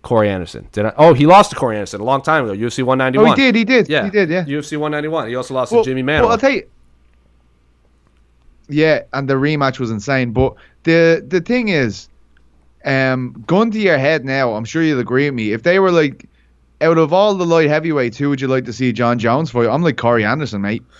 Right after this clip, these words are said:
Speaker 2: I'd like,
Speaker 1: Yeah.
Speaker 2: give me Corey."
Speaker 1: A hundred percent. So that goes. That's, I was gonna say that for the second part of the question. Uh, do you think this winner fights Corey Anderson for the number one contender fight?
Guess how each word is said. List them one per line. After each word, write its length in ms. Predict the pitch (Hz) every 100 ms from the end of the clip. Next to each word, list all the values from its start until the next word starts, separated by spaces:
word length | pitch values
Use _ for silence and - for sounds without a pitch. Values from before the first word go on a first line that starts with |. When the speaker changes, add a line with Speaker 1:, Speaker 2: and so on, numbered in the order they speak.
| -
Speaker 2:
I'd 120 | 127
like, 100 | 135
Speaker 1:
Yeah. 160 | 202 247
Speaker 2:
give 100 | 156
me 80 | 123
Corey." 420 | 113 147 123 - _ _
Speaker 1:
A 120 | 113 160
hundred 260 | 220 233
percent. 380 | 220 208 240 220
So 180 | - 160
that 240 | 160 170 165
goes. 200 | 180 151
That's, 260 | 156 156 - 131
I 80 |
was 100 | 139
gonna 120 | 147 143
say 140 | 160
that 140 | 147
for 100 | -
the 80 | 131
second 340 | - 147 143 -
part 160 | 139
of 40 | 120
the 60 |
question. 460 | - 151 151 135 113 - - -
Uh, 140 | 123
do 160 | 113 139
you 60 |
think 180 | 139 131
this 140 | 123
winner 200 | 123 131
fights 280 | 120 120 113
Corey 240 | - 127 123
Anderson 260 | 127 - 101
for 40 |
the 60 | 117
number 260 | 117 113
one 120 | 113 107
contender 380 | 98 131 135
fight? 260 | 113 110